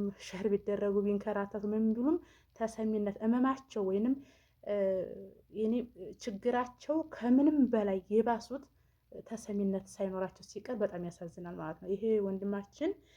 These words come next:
እ፣ አስራ ሦስት ዓመት ምንጣፍ ላይ ሲሆን እንግዲህ የቻግኒ ከተማ ሰው አካባቢው ነው እየረዳው ያለው ማለት ነው ቤተሰቡን።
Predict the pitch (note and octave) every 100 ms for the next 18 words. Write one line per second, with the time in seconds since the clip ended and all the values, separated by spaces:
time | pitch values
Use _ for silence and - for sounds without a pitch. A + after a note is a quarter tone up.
0 | - - - _ - G#3+ F#3+ E3+ - E3+
1 | E3+ _ _ _ - G3 G3 B3 B3 -
2 | - - G#3 G3 F#3 G3+ G3 - F#3+ G3
3 | G3 A#3 A3+ C#4+ A3 G3+ G#3+ G3+ G3 F#3+
4 | F#3 F#3 - F#3+ F#3 F3+ F3+ G#3+ A3 F#3
5 | - G3 F#3+ F#3+ F#3 F3 F3 F#3+ F#3 E3+
6 | F3+ E3 E3 D#3+ F3+ E3+ E3 F3 E3+ E3+
7 | - F3 D#3+ D#3